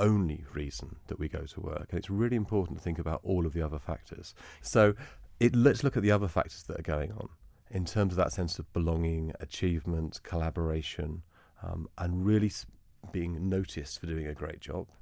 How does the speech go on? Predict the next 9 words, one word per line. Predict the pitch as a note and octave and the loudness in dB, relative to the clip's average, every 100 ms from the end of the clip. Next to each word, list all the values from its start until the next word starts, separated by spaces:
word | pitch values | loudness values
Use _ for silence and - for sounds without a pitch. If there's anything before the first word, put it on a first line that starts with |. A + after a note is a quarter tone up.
| - - - - | -20 -20 -18 -6
and | F2+ D#2 | -4 0
being, | F#2 F2 E2+ E2 E2 - | 2 2 2 0 -2 -4
uh, | F2 F2 | -2 -2
recognised | E2+ F#2+ - D2+ E2+ E2 E2 - - _ - - | 2 0 0 -2 0 0 -2 -6 -18 _ -18 0
by | F2+ | 2
your | F2 | 2
line | E2 E2 | 2 0
manager. | F2+ F#2+ D#2+ - - - - | 0 -2 -4 -8 -12 -16 -2
And | G#2 G#2+ | 0 0